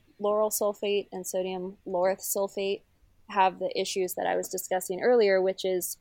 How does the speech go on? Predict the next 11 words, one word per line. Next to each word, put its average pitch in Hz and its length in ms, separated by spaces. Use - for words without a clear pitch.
you 202 140
have 180 340
the 196 140
one 185 280
four 185 300
dioxane 185 640
contamination 185 960
in 185 140
the 185 80
manufacturing 170 760
process. - 680